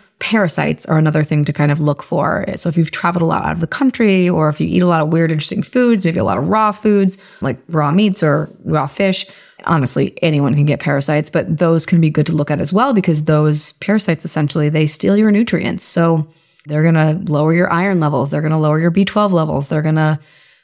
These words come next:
they're gonna make it so your body's not getting what it needs from the diet that you're consuming. So really important to look for those guys. All right. So we've got thyroid, adrenals, infections. And then,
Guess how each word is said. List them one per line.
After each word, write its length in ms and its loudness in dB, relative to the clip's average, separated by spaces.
they're 260 0
gonna 120 2
make 180 2
it 80 -4
so 80 0
your 220 4
body's 400 2
not 320 0
getting 520 0
what 200 0
it 140 0
needs 460 2
from 540 -2
the 100 0
diet 320 -2
that 120 -6
you're 120 0
consuming. 560 -4
So 520 -2
really 280 2
important 440 0
to 260 2
look 260 0
for 100 -2
those 220 -4
guys. 320 -6
All 100 0
right. 220 -4
So 280 0
we've 140 2
got 220 0
thyroid, 600 0
adrenals, 840 0
infections. 1200 0
And 200 2
then, 380 2